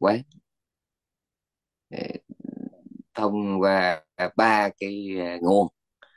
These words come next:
Nguồn một là chánh kinh tứ niệm xứ ở trong trường bộ và trung bộ kinh của Tam Tạng Pali. Nguồn hai đó là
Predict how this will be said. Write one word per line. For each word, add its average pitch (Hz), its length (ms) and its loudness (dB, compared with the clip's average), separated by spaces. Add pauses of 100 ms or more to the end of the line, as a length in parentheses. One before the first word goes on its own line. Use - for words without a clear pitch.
(340)
Nguồn 98 280 4
một 113 300 4 (280)
là 85 380 -2
chánh 165 280 -2
kinh 131 220 4
tứ - 100 -4
niệm 90 140 -4
xứ 131 200 2 (260)
ở - 240 -8
trong 101 300 -6
trường 90 280 2
bộ 69 360 0 (1000)
và 120 180 -2
trung 95 160 -2
bộ 85 140 -10
kinh 175 120 2 (1120)
của 76 340 0
Tam 90 140 -4
Tạng 73 160 -4
Pali. 95 340 4 (1200)
Nguồn 101 360 0
hai 143 340 4 (840)
đó 120 180 -4
là 90 640 -2